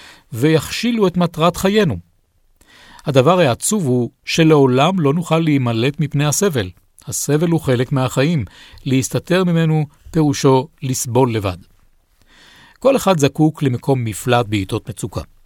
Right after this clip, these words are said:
הקושי הוא בידיעה היכן למצוא את כוחנו. דבר זה הובהר לי כשלימדתי קבוצת סטודנטים מתחילים שיעור במחלות גנטיות. האישה שהואילה בטובה לספר את סיפורה בכיתה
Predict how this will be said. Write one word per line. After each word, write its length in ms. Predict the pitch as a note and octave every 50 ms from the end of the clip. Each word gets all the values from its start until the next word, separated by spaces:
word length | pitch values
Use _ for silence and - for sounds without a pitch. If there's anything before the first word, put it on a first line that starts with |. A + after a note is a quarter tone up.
| _ _ _ _ -
הקושי 440 | - - - - F#3 - - - G3
הוא 140 | F3 D3+ C#3
בידיעה 580 | B2+ B2+ A#2+ A2 G#2+ B2 C#3 D3+ D#3+ E3 D3
היכן 540 | A2 A#2+ C3 A2 - - - - E3 F#3 G3+ G#3+ G3+ G#3+ - -
למצוא 420 | - B2+ B2+ B2+ B2 - D3 D3 D#3
את 80 | D#3
כוחנו. 380 | - D#3+ - - F#3 F3+ C3 E2+ - _ _ _ _ _ _ - - - - - - - - _ -
דבר 220 | - - B2 F3 F#3
זה 100 | E3 E3+
הובהר 320 | D#3 C#3 A2+ A#2+ D3 D#3
לי 160 | D3 C3+ C#3 C#3
כשלימדתי 720 | - C3+ - - C#3 A#2 A2 G#2+ A#2 C3 C#3 C3+ - C#3+ C3+
קבוצת 400 | - B2 A#2 G2+ - C3 C3 -
סטודנטים 540 | - C#3 A#2 G#2+ C3 C#3+ - D3 C#3 B2
מתחילים 600 | A#2 A2 - - - A#2 G#2 C3+ F3+ E3 B2 B2+ C#3 - - - - - _
שיעור 540 | - - - C3+ A#2+ C3 D3 E3+ F#3+ F3+ D#3
במחלות 500 | C#3 C3+ B2 A#2 - C3 A#2 A#2+ B2+ A2
גנטיות. 640 | A2 A#2 G#2+ A2+ A2+ - - G2 C#2+ - _ _ _ _ _ _ _ _ _ _
האישה 320 | - - E3+ D#3 - G3+ G3
שהואילה 360 | - - C3 B2+ C#3+ E3 E3+
בטובה 360 | C#3+ C3 - B2 G#2+ A2+ C#3+
לספר 400 | D3 C3+ - B2 - - C#3+ D3
את 100 | D3 -
סיפורה 420 | - D#3 C#3+ - D3 C3+ C3 E3 F3
בכיתה 500 | C#3+ B2+ - - B2 - - A3 G3